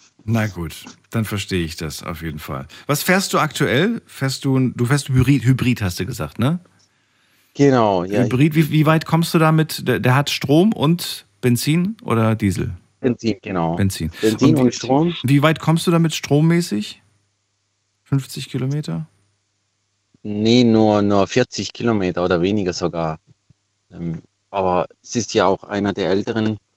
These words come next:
Speaker 2: Modelle von, also Plug-in Hybrid nennt sich das. Das heißt, man kann auch an die Steckdose und, äh, der lädt auch über den Motor auf, die Batterie.
Speaker 1: Okay.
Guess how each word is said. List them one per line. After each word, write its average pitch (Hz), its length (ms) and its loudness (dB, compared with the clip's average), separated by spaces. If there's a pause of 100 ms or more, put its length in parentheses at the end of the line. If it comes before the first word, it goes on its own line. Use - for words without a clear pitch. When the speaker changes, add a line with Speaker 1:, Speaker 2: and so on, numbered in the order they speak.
(280)
Speaker 2:
Modelle 107 460 0
von, 90 220 -2
also 90 300 -4 (340)
Plug-in 104 340 0
Hybrid 107 380 -2
nennt 127 200 -2
sich 135 160 -4
das. 151 200 -2 (880)
Das 104 160 -12
heißt, 110 220 2
man 101 200 -2
kann 113 300 -2
auch 104 280 0
an 95 140 -6
die 92 80 -8
Steckdose 123 600 0
und, 110 560 -2 (460)
äh, 104 280 -2
der 101 100 -6
lädt 95 240 0
auch 95 160 -2
über 90 220 -8
den 92 160 -2
Motor 156 400 -6
auf, 139 220 -20 (200)
die 156 80 -14
Batterie. 76 380 -16 (1700)
Speaker 1:
Okay. - 380 -10